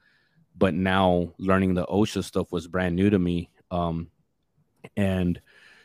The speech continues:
you know, going through Texas, through Texas A and M's, uh, safety and health official program really helped me out. And then in two thousand seventeen, I moved to San Antonio at one of my first safety manager gig. And, um, I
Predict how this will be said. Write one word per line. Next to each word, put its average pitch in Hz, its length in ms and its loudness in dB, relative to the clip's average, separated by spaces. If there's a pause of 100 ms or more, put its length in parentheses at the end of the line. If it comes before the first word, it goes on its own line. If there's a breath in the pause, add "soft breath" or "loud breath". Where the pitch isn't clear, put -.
(120)
you 95 80 2
know, 92 140 4
going 101 260 4
through 95 280 2
Texas, 98 680 -4
through 95 120 -4
Texas 101 400 -4
A 98 120 2
and 95 120 0
M's, 95 320 -2
uh, 87 440 -2 (320)
safety - 380 -2
and 90 100 -2
health 101 240 0
official 92 360 -4
program 95 520 2
really 95 220 2
helped 95 220 -2
me 90 140 -2
out. 92 260 -2 (560 soft breath)
And 87 180 -2
then 90 240 0
in 85 100 0
two - 140 -10
thousand 92 300 -2
seventeen, 98 500 -2
I - 20 0
moved 92 220 0
to - 60 -14
San 98 220 -2
Antonio 101 560 0 (200)
at 87 180 -6
one 87 140 -6
of 80 140 -8
my 87 180 -6
first 92 220 -4
safety 101 320 -2
manager 95 420 -2
gig. 101 380 0 (600 soft breath)
And, 90 600 0
um, 87 580 0 (1300 soft breath)
I 92 520 2